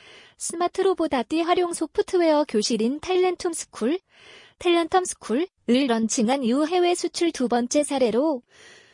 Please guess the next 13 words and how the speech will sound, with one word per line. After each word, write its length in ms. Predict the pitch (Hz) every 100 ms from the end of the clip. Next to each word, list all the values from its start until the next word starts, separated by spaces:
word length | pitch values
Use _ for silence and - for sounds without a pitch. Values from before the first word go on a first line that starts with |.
| _ _ _
현재 340 | - 349 349 359
텔레포니카는 960 | 349 349 349 - 349 349 - 311 320
바르셀로나와 840 | 311 262 320 311 359 349 330 285 285
마드리드 540 | 240 185 262 311 277 277
두 140 | 233
곳에서 580 | 214 269 254 233 269 320
스마트 340 | - 370 381 359
로봇을 520 | 330 294 294 311 320
활용한 420 | 339 302 285 294
소프트웨어 720 | 311 370 - - 381 339 311 320
교육을 440 | 233 220 240 262
진행 280 | - 226 247
중이다. 560 | 277 233 196 170 180